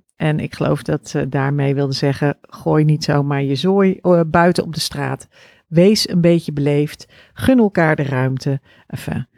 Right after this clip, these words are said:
gedraag je, want de maatschappij, dat ben jij." En als het nu gaat om twijfelen over, "Wil ik wel of niet een kind?", dan is de maatschappij helemaal niet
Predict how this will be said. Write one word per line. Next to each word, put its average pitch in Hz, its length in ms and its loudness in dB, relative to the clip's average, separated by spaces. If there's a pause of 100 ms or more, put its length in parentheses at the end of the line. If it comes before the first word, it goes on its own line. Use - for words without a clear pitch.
(140)
gedraag 214 640 2
je, 190 240 4
want 208 360 2
de 180 80 2
maatschappij, 156 720 0
dat 143 200 -6
ben 135 160 -2
jij." 131 440 0
En 208 160 0
als 226 240 0
het 220 100 -2
nu 190 140 2
gaat 233 560 0
om 165 200 -2
twijfelen 190 760 0
over, 170 640 2
"Wil 196 300 0
ik 170 120 0
wel 180 220 4
of - 220 -4
niet 170 200 4
een 139 120 -4
kind?", 240 500 0
dan 185 200 2
is - 220 0
de 185 80 2
maatschappij 175 600 2
helemaal 147 540 2
niet 139 180 0